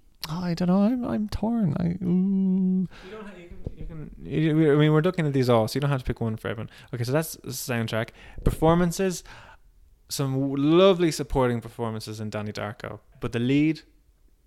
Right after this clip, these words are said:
Speaker 2: which is just really Jake, he cannot hold a candle even to, um, Bud. Was it Bud? Bud Cort? It's a funny name, that. It's hard to say. Bud Cort. So, but, and then when you, when you factor in Ruth Gordon, nah.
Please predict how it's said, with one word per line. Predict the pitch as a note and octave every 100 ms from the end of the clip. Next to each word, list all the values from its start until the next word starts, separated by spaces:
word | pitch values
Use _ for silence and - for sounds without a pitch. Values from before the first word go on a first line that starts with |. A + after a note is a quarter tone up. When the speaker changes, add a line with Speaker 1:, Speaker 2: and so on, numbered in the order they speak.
| _ _
Speaker 2:
which | C3 -
is | A2
just | - A#2 - -
really | A2+ A2
Jake, | G#2+ A2 - - - - - _ _ _
he | _ -
cannot | - - A2 G#2
hold | A2 G2+ G2+ -
a | G#2+
candle | G#2 G2+ G2+ G2
even | A#2+ A2+ G#2+ G#2
to, | - G#2 G2+ G2+ -
um, | G#2 G#2 G#2+ - A2+ - _ - - _ _ _ _ _ _ -
Bud. | G#2 G2+ - _ -
Was | A#2+
it | B2+
Bud? | E3 F#3 - _
Bud | D#3 D3+
Cort? | - F3 - _ _ _
It's | C#3+ -
a |
funny | - F3
name, | B2+ A#2
that. | A2 G#2+
It's | A2+
hard | C#3+
to |
say. | B2+ A2+ A2 - - - -
Bud | B2+ -
Cort. | B2 A2 - - - -
So, | - C3 B2 A#2+ A2 -
but, | C3
and | -
then | A#2 G#2+
when | G#2+
you, | G#2+ G#2
when | A2+
you | A2
factor | A#2+ A#2 A2+
in | A2 G#2 G#2
Ruth | G#2 G#2+ -
Gordon, | A2 G#2 G2+ G#2 -
nah. | -